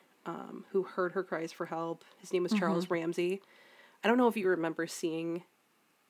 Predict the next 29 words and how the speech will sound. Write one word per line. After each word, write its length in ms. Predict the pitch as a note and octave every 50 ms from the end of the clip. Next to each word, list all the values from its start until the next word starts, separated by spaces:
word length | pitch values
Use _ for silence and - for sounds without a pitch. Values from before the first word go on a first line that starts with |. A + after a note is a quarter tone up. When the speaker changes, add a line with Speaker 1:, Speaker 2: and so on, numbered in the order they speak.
| - -
Speaker 2:
Oh, 20 | - A#3+ A#3 A3 G#3+
Speaker 1:
'cause 60 | G#3
Speaker 2:
yeah. 100 | F#3+ F3+
Speaker 1:
I'm 60 | F3 -
pretty 140 | C#4+ C#4+ B3+
sure 280 | - - C4+ B3+ A#3+
he 140 | A3+ A#3 A#3
was 120 | A3+ G#3+
on 140 | A3 F#3+ G3
the 100 | G3+ G3+
news. 360 | F#3+ F#3 F#3 F3+ E3+ E3 E3
Like, 180 | - E3+ E3 -
it 100 | F3 -
was 160 | F#3+ F#3 F3
a 120 | F#3+ F3 E3+
Speaker 2:
Mm-hmm. 260 | A#3+ B3 A#3 A#3 A#3
Speaker 1:
full-on 540 | A3+ A#3 - F#3+ - F#3+ F#3 E3+ F3 F3+ -
interview. 400 | - E3+ E3 E3 E3 E3 E3 D#3+
I'm 80 | E3
sure 180 | E3+ - - E3+
you 80 | E3+
can 100 | - F#3 F3+
find 180 | - D#3+ E3+
the 40 | E3+
videos 300 | D#3+ D#3+ D#3+ - - -
out 160 | - - -
there, 160 | - - - A3+
Speaker 2:
Yeah. 120 | G3+ F#3
Speaker 1:
but 180 | - - -